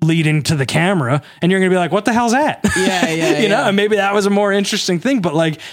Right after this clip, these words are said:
Speaker 1: he's, he's kinda just like, "No, I am interested in the why and
Speaker 2: Mm-hmm.
Speaker 1: all the answers."
Speaker 2: Yeah, yeah, no, no, and, and, and he, like, I agree. He definitely, you know, and like you said, even if it's entertaining the fact that he's not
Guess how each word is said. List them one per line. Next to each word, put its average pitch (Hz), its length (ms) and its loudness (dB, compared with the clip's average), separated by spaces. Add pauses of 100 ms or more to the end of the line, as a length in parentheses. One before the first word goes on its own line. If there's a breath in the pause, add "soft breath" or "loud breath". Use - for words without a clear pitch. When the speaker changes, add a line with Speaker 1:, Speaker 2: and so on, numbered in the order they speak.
(260 loud breath)
Speaker 1:
he's, 202 260 0
he's 180 240 -2
kinda 208 220 0
just 185 160 -4
like, 156 120 -2
"No, 220 240 0
I 196 280 0
am 240 200 0
interested 160 600 -2
in 117 260 -4
the 110 100 -6
why 98 540 -8 (140)
and 120 400 -4
Speaker 2:
Mm-hmm. 160 1000 -4
Speaker 1:
all 123 220 0
the 113 200 -2 (240)
answers." 120 380 -4
Speaker 2:
Yeah, 185 220 0
yeah, 180 160 -2
no, 226 180 -2
no, 220 120 -2
and, 160 220 -2
and, 143 200 -2
and 147 220 -2
he, 156 340 -2 (680 soft breath)
like, 127 140 -4
I 135 60 2
agree. 135 340 0
He 117 120 -4
definitely, 135 420 0
you 143 260 -2
know, 113 100 2
and 127 120 2
like 139 180 0
you 131 60 2
said, 139 180 2
even 131 180 2
if 120 100 0
it's - 340 -2
entertaining 123 480 2
the 113 60 -2
fact 107 260 0
that 92 120 0
he's 113 220 0
not 107 320 0